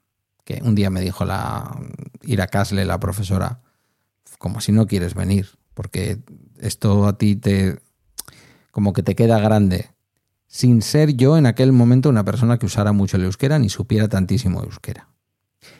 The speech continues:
Y luego ya como funcionario, yo estoy al menos cuatro años, eh, estudiando dos horas al día en mis horas de trabajo, y luego cuando me voy al gobierno vasco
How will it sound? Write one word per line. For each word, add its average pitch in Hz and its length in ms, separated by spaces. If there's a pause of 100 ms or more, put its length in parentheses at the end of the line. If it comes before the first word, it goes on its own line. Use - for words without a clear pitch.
(160)
Y 131 140
luego 139 320
ya 131 240
como 101 300
funcionario, 135 1040 (1300)
yo 117 200
estoy 131 680
al 117 140
menos 117 420
cuatro 110 440
años, 107 600
eh, 101 800 (100)
estudiando 104 880 (100)
dos 101 560
horas 113 320
al 101 160
día 113 380 (180)
en 104 200
mis 92 200
horas 104 260
de 107 100
trabajo, 123 640 (1040)
y 117 120
luego 127 180
cuando 104 200
me 98 80
voy 113 240
al 113 440
gobierno 113 380
vasco 131 520